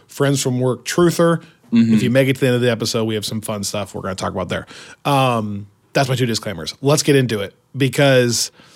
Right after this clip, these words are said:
Speaker 1: I think that sometimes making a film that is just fun, like, there's no other word for it, is actually, I think, sometimes hard in our culture.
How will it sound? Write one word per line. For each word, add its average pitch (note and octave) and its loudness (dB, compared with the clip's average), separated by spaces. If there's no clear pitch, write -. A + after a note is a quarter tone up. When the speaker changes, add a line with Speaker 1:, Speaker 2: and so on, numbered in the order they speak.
Speaker 1:
I C#3 2
think F3+ 0
that C3 0
sometimes F3 2
making C3+ 2
a B2 2
film A2 0
that C3 2
is B2 2
just - -2
fun, A#2+ -4
like, C#3 2
there's D3 4
no D3 6
other C#3 4
word A#2+ 2
for D3+ 4
it, E3+ -4
is D#3+ 4
actually, F3 4
I D#3 6
think, D3+ 2
sometimes C#3 2
hard C3+ 2
in B2 -2
our A#2+ -2
culture. G2 -8